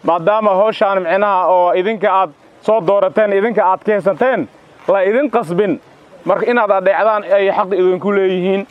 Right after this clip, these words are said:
Wixii micnaha oo, ee, kitaabkii Ilaahay iyo sunnada Rasuulka ogol inaad ku adeecdaan. Wixii kalena micnaha dhib male, waaba loo joogaa. Hawshii macnaha maktabkii macnaha u joogo si guud. Ee, marka insha Allahu Kariim,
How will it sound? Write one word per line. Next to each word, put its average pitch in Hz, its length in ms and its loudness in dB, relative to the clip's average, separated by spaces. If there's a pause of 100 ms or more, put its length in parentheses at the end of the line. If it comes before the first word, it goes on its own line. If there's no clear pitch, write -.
(360)
Wixii 226 320 -2
micnaha 196 640 -2
oo, 180 320 0
ee, 180 180 0
kitaabkii 202 460 0
Ilaahay 202 200 2
iyo 180 80 -2
sunnada 196 280 0
Rasuulka 180 400 -2
ogol 196 380 0 (300)
inaad 202 240 0
ku 208 80 2
adeecdaan. 175 560 0 (520)
Wixii 233 260 -2
kalena 226 360 0
micnaha 208 420 0
dhib 208 140 -2
male, 208 200 2
waaba 208 300 0
loo 208 180 2
joogaa. 196 440 0 (320)
Hawshii 208 400 0
macnaha 196 300 0
maktabkii 208 480 -2
macnaha 190 520 0
u 214 140 -2
joogo 190 460 0
si 185 160 -4
guud. 196 240 -2 (540)
Ee, 185 200 2
marka 190 260 0
insha 202 320 0
Allahu 196 220 2
Kariim, 208 340 -2